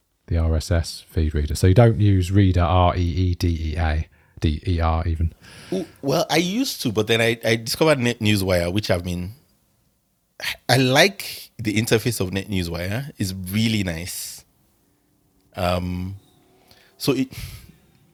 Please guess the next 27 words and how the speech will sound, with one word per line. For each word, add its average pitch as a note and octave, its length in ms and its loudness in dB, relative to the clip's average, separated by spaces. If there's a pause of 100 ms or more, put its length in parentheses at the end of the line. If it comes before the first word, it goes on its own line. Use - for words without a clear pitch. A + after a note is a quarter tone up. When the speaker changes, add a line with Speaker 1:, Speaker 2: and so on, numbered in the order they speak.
(540)
Speaker 2:
it, B2+ 200 2
it's, - 480 -6
it's - 360 -6
the B2 200 0
way E3 200 4
Reader B2+ 360 0
works. G2 260 -6
I G2+ 60 -2
love B2+ 300 0
Reader's G#2+ 300 0
design, F2 580 -6
but G2 180 -4
the G#2 60 -4
way B2 240 2
you F#2+ 320 -10
move G2+ 240 -2
from F#2 400 -8 (320)
one, G2+ 460 0 (640)
um, E2+ 400 -6 (1040)
one A2 280 0
article G2 400 -2
to - 140 -10
the F2 120 -6
next F2+ 340 -4
is F2+ 140 -8
you F#2+ 60 -6
slide G#2+ 360 0